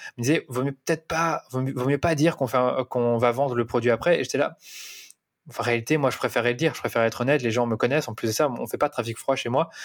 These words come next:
Donc, du coup, c'est des gens qui me connaissent. Et en fait, euh, quand j'ai fait le webinaire, j'étais pas très à l'aise du fait que je jouais vraiment sur le mystère, qu'il y aurait une surprise à la fin, mais que je voulais pas dire que c'était le programme payant. Et ça, c'est vrai que je trouve ça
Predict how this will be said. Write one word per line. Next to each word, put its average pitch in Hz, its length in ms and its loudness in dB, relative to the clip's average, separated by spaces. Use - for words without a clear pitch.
Donc, 117 100 -4
du 113 80 -2
coup, 160 100 -4
c'est 135 100 0
des 113 100 -2
gens 143 100 2
qui 127 100 -4
me 117 60 -2
connaissent. 143 360 0
Et - 40 -2
en 120 80 0
fait, 175 220 2
euh, 107 460 4
quand 117 100 -4
j'ai 110 100 -6
fait 170 100 -2
le 156 60 2
webinaire, 127 240 0
j'étais - 140 -4
pas 160 140 -6
très 139 200 -2
à 131 60 4
l'aise 135 280 2
du 120 160 -4
fait 147 300 2
que 143 260 2
je 117 100 0
jouais 127 240 4
vraiment 123 400 2
sur 120 140 -2
le 113 80 0
mystère, 131 500 2
qu'il - 80 -6
y - 20 0
aurait 107 200 -2
une 127 120 -10
surprise 123 420 -2
à 117 40 2
la 113 100 2
fin, 139 280 -2
mais 120 80 -4
que 117 40 -2
je 117 40 -2
voulais 120 140 2
pas 127 140 4
dire 139 140 4
que - 60 -6
c'était - 140 -4
le 117 60 -6
programme 117 240 0
payant. 110 240 -2
Et 117 100 0
ça, 190 160 4
c'est 160 120 0
vrai 156 80 4
que 165 60 -4
je - 60 -10
trouve 113 120 -12
ça 143 320 0